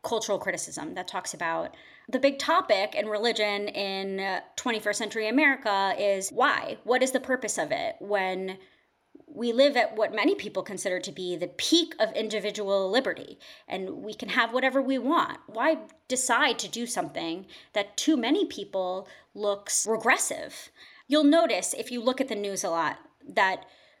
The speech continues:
there's this understanding that we live in a secular culture or we live in a secularizing culture, the culture that's becoming more and more secular. And yet there are also these, these wave of articles that will, or essays or things that you'll see come up that talk about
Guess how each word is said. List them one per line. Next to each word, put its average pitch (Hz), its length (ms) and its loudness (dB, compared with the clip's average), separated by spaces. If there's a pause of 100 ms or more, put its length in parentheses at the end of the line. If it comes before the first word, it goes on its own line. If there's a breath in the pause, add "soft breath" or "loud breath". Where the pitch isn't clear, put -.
there's 269 300 2
this 277 220 2 (220)
understanding 247 720 2
that 190 160 -2
we 220 80 -8
live 233 180 0
in 269 80 4
a 262 60 2
secular 226 480 0
culture 196 260 -6
or 190 120 0
we 214 100 -4
live 208 140 -4
in 202 80 -4
a 196 40 -2
secularizing 190 960 -2
culture, - 520 -14 (220 soft breath)
the - 80 -12
culture 254 320 -6
that's 208 160 -10
becoming 190 320 -8
more 190 200 -4
and 185 80 -4
more 165 180 -4
secular. - 520 -14 (340 loud breath)
And 214 140 -4
yet 247 320 0 (220)
there 240 180 0
are - 100 -2
also 285 320 2
these, 208 360 -6 (200)
these 202 260 -8
wave 233 480 -2
of 214 120 -2
articles 202 420 -2
that 180 120 -2
will, 180 380 -6 (200)
or 190 340 -4
essays 196 320 -2
or 190 60 -6
things 196 220 -10
that 185 100 -2
you'll 180 140 -8
see 196 220 -6
come 190 180 -10
up 175 160 -8
that 180 120 -6
talk 190 220 -8
about 190 360 0